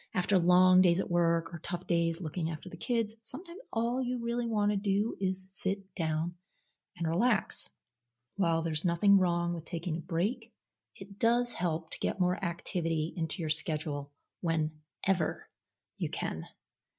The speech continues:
Making a regular dose of exercise part of your daily schedule can make a huge impact on your life. You could do something simple,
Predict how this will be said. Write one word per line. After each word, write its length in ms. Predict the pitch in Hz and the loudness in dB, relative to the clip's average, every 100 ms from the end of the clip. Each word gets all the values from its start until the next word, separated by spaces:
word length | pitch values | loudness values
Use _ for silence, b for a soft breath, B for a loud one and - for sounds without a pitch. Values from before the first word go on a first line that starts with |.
| _ _ | _ _
Making 320 | 180 170 175 | 0 2 2
a 80 | 156 | 2
regular 540 | 151 160 185 196 170 156 | 2 4 4 4 2 2
dose 280 | 160 151 | 0 0
of 100 | - | -2
exercise 680 | 165 156 - 175 165 156 147 | -4 -6 -4 -4 -2 -2 -4
part 280 | - - 156 | -6 -6 -4
of 100 | 156 | -4
your 100 | 160 | -6
daily 340 | 151 156 156 151 | -2 0 0 -2
schedule 580 | - 160 156 170 185 202 - _ _ _ | -2 -4 -2 -2 -2 -6 -16 _ _ _
can 140 | - 190 | -4 -2
make 160 | 185 | -2
a 20 | - | -6
huge 800 | - - 214 214 214 185 160 - | -8 -4 2 4 6 4 2 -4
impact 680 | - 196 196 170 156 156 - - _ _ _ | 2 4 4 0 -2 -4 -10 -20 _ _ _
on 140 | 165 | -2
your 120 | 156 156 | 2 2
life. 380 | 170 151 - - _ _ _ _ _ _ _ _ _ - | 2 -2 -10 -20 _ _ _ _ _ _ _ _ _ 0
You 180 | 165 | 2
could 120 | 165 160 | 2 2
do 100 | 180 | 2
something 320 | 220 202 226 | 4 4 2
simple, 480 | - 269 - - | 2 0 0 -8